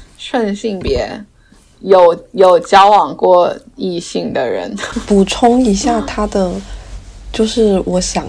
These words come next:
Speaker 2: 这个问题的背景，就是我觉得牵手是，就是在我的身体接触里面最亲密的一个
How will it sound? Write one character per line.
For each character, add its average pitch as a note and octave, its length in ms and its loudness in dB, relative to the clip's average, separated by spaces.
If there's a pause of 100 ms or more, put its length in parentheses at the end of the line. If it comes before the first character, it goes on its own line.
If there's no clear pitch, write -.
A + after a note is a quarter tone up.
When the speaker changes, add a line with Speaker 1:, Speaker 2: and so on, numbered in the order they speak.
Speaker 2:
这 - 120 -6
个 F#3+ 80 2
问 F#3+ 260 0
题 - 300 -6
的 - 200 -6 (500)
背 F3 240 0
景， - 240 -8 (160)
就 G#3 140 0
是 G#3 280 0
我 E3 280 0 (540)
觉 - 260 -2
得 F3 200 -2
牵 G#3 300 -2
手 - 240 -6
是， - 480 -2 (1120)
就 - 140 -4
是 F3 360 -4 (460)
在 G#3 160 2
我 F3 220 4
的 D#3+ 100 0
身 G3 260 4
体 G3+ 160 -6
接 E3+ 220 -2
触 F3+ 240 -4
里 D3+ 100 -6
面 D3+ 340 -6 (340)
最 F#3 240 2
亲 E3 260 -4
密 E3 200 -2
的 - 100 -10
一 - 120 -10
个 D#3 340 -8